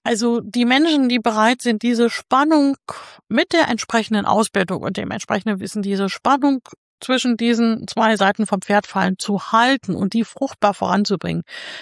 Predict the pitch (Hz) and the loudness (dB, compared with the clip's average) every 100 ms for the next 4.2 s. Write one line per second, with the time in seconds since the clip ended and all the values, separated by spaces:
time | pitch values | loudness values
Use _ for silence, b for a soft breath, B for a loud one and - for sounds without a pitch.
0 | B 190 - 180 151 151 - - - - | B -2 0 0 -2 -6 -8 -10 -10 -10
1 | 127 - - - - _ _ _ - B | -10 -10 -10 -10 -14 _ _ _ -16 B
2 | B - 226 247 233 214 180 196 214 - | B -2 0 2 2 4 2 0 -2 2
3 | - 180 - - 220 208 - - 185 156 | 2 2 -2 0 0 0 -4 -4 0 0
4 | - | 0